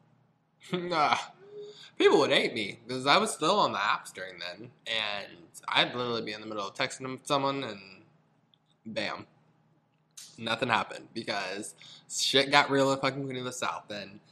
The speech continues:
I think I, like, I noticed that I'm actually more sexually active during the podcast than I am outside of the podcast. So maybe I,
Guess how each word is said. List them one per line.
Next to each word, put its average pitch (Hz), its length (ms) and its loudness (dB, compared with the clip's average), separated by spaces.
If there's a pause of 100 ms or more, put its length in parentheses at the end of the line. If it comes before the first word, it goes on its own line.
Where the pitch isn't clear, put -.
(320)
I 123 100 -2
think 135 320 -4
I, 120 260 -6
like, 117 220 -4
I 120 80 -2
noticed 117 540 0
that 107 200 0
I'm 113 240 -4
actually 120 380 -6
more 110 520 -2
sexually 98 500 -10
active 95 520 -8 (340)
during 123 320 0
the 104 80 -6
podcast 98 760 -4 (340)
than 107 180 -8
I 101 240 -4
am 98 280 -4 (200)
outside 107 480 -4
of 120 60 -4
the 101 80 -10
podcast. - 560 -6
So 107 220 -8
maybe 101 360 -8
I, 98 280 -6